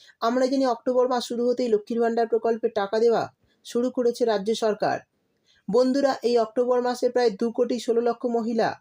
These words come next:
লক্ষ্মীর ভাণ্ডার প্রকল্পে টাকা পেতে চলেছেন। রাজ্যে যতগুলি সরকারি প্রকল্প রয়েছে, তার মধ্যে সবচেয়ে জনপ্রিয় লক্ষ্মীর ভাণ্ডার।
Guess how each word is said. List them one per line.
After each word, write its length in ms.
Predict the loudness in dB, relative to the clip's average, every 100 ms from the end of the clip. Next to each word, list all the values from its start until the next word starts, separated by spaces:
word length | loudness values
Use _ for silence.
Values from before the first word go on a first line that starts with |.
| -4
লক্ষ্মীর 340 | -2 -2 -2 -2
ভাণ্ডার 300 | 0 0 0
প্রকল্পে 420 | 2 2 0 -2
টাকা 260 | -2 -2
পেতে 220 | 0 0 2
চলেছেন। 460 | 2 2 0 -4 -6 _ _ _ _ _ 0
রাজ্যে 420 | 2 2 0 2
যতগুলি 480 | 2 2 0 0 -2
সরকারি 440 | 0 0 2 0
প্রকল্প 420 | 0 0 0 2
রয়েছে, 560 | 4 4 2 2 0 -2 -2
তার 180 | 0 2
মধ্যে 240 | 0 0
সবচেয়ে 340 | -2 -2 -2 0
জনপ্রিয় 460 | 0 0 0 0
লক্ষ্মীর 400 | 2 0 -4 -2
ভাণ্ডার। 420 | -2 0 0 -2